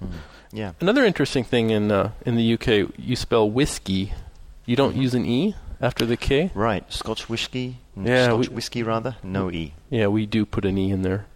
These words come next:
Speaker 1: Mm.
Speaker 2: And then jail. Do you spell J-, how do you say jail in the U K?
Speaker 1: We
Speaker 2: J A I L.
Speaker 1: Yeah, we pronounce it the same as you, but, uh, we spell it G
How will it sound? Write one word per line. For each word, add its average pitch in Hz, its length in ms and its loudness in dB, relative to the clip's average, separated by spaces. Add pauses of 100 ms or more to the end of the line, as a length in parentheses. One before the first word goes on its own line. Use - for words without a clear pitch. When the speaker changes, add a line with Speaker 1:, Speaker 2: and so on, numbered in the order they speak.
(140)
Speaker 1:
Mm. 117 380 -6 (400)
Speaker 2:
And 139 120 4
then 120 180 4
jail. 110 600 2 (160)
Do 127 80 -4
you 131 60 0
spell 131 420 0 (160)
J-, - 220 0 (580)
how 160 140 0
do 156 80 2
you 147 80 0
say 131 200 2
jail 113 600 2 (100)
in 107 140 0
the 101 80 2
U 98 180 2
K? 95 180 0
Speaker 1:
We 123 100 -2
Speaker 2:
J 120 400 4
A 113 260 4
I 104 300 4
L. 98 500 -2
Speaker 1:
Yeah, 113 220 0
we 110 180 -2
pronounce 127 400 -4
it - 80 -8
the 131 60 -6
same 143 320 -2
as 127 120 -6
you, 160 160 -4 (120)
but, - 260 -4
uh, 95 80 -2
we 95 100 -6
spell 101 260 -4
it - 220 -8
G 147 420 -4